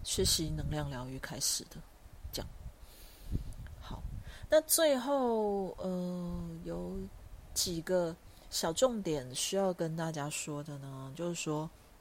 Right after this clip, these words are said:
有的人可能会问说，那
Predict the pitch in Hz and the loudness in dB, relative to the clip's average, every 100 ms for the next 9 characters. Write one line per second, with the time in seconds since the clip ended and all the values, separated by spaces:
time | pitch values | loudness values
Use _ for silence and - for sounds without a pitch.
0 | - - - - - - - - - - | -20 -20 -20 -18 -18 -18 -20 -20 -20 -20
1 | - - - - - - - 175 190 180 | -20 -20 -20 -20 -20 -20 -4 2 4 4
2 | 202 196 190 202 175 160 165 185 214 180 | 6 6 6 4 4 4 4 6 6 8
3 | 156 - 196 190 180 - 160 151 160 - | 6 2 2 2 2 0 0 0 -6 -10
4 | - - - 285 233 190 | -20 -10 2 4 4 2